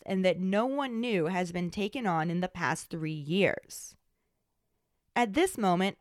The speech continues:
Umbridge gives a tiny cough from the corner, but McGonagall just ignores her and brings up the courses Harry will have to take. He assumes Defense Against the Dark Arts is one, and McGonagall agrees. She starts to list off the other classes,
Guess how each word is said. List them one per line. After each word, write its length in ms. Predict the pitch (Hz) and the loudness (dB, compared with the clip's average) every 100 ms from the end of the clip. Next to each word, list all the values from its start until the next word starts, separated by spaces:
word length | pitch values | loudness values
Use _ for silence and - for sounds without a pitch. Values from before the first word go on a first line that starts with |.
| 220 | -2
Umbridge 340 | 254 214 196 | 0 -2 0
gives 180 | 196 185 | -2 -2
a 60 | |
tiny 560 | 185 - - 415 440 403 | -6 -8 -6 -2 0 -2
cough 400 | - - - - | -2 2 2 2
from 160 | 180 185 | -2 -4
the 80 | |
corner, 540 | 170 220 196 151 151 185 - | -4 -2 0 0 -4 -8 -4
but 140 | 233 | -2
McGonagall 500 | 233 240 226 247 277 | -2 0 2 2 0
just 280 | 254 208 - | 0 -2 -4
ignores 420 | - 208 165 165 | -4 0 0 0
her 160 | 180 156 | 0 0
and 220 | - 185 | 0 -2
brings 260 | 170 180 185 | 0 -2 -2
up 140 | 190 | -4
the 60 | 196 | -6
courses 500 | - 277 285 196 175 | -2 -2 0 -4 -4
Harry 280 | 170 156 170 | -2 0 0
will 160 | 190 | -2
have 220 | 185 156 | -4 -6
to 80 | - | -8
take. 480 | 185 240 - - - _ _ _ _ - | -6 -4 -4 -8 -20 _ _ _ _ -4
He 160 | 233 | 2
assumes 480 | 240 - 175 175 208 | 2 2 0 2 0
Defense 340 | 202 151 160 | 0 0 0
Against 300 | 202 196 180 | -2 -2 -2
the 80 | - | -2
Dark 260 | 247 156 160 | 2 4 4
Arts 240 | 143 - | 0 -2
is 140 | 233 226 | -4 -2
one, 420 | 190 131 147 208 | 0 2 0 -4
and 160 | 233 262 | -4 -4
McGonagall 540 | 220 165 165 170 160 | 0 2 2 2 2
agrees. 720 | 170 170 190 - - - - _ _ _ _ _ _ | 0 -4 -6 -8 -14 -18 -20 _ _ _ _ _ _
She 220 | - 277 | -2 0
starts 420 | - 254 254 - | 0 2 2 2
to 140 | 302 240 | -2 0
list 320 | 202 - 190 | 0 0 2
off 200 | 165 - | 2 0
the 160 | 165 - | -6 0
other 260 | 254 320 - | 0 2 -2
classes, 880 | - 104 143 - 50 - - - | 0 -2 0 -4 -8 -10 -14 -16